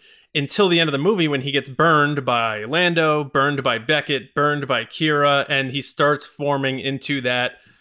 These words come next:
uh, "maybe next time, kid," or "don't hold your breath, kid" sort of Han Solo we see in the first Star Wars movie that everyone's used to in the Mos Eisley Cantina. So I guess my, my qu-, first question about this being that John Williams wrote the theme for Han,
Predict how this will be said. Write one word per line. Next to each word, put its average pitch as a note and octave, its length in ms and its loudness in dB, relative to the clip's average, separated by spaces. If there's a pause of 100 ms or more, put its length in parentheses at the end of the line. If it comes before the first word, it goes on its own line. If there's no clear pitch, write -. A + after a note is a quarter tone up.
(220)
uh, A#2+ 320 0
"maybe C3+ 240 -2
next B2+ 240 -4
time, A#2 260 -4
kid," B2 240 -4
or A#2 80 -4
"don't B2 160 -4
hold C3 180 -8
your B2 80 -8
breath, C3 300 -2
kid" B2+ 300 -6
sort B2+ 180 -2
of A2+ 80 -10
Han C3+ 200 -2
Solo B2+ 280 -4
we B2 120 -8
see B2+ 280 -6
in B2+ 60 -6
the A#2 80 -10
first G#3+ 280 0
Star B2+ 240 0
Wars A#2 220 -6
movie A2+ 220 -10
that A2 100 -10
everyone's A#2+ 400 -8
used B3 240 -4
to A2+ 300 -6
in B2 220 -10
the A2+ 140 -8
Mos A#2+ 200 -10
Eisley B2 260 -8
Cantina. C3+ 500 -4 (360)
So G3 360 2 (200)
I D#3+ 80 0
guess A3 140 0
my, F#3 220 0
my D#3 200 0
qu-, - 180 -16 (100)
first G3+ 260 0
question F#3 260 0
about C#3+ 260 0
this A3 320 2
being D3+ 280 -2
that C#3 260 0
John D3+ 340 0
Williams D#3+ 300 0
wrote C#3 420 0
the C3+ 100 -6
theme D3+ 320 -2
for B2+ 200 -2
Han, B2+ 500 -2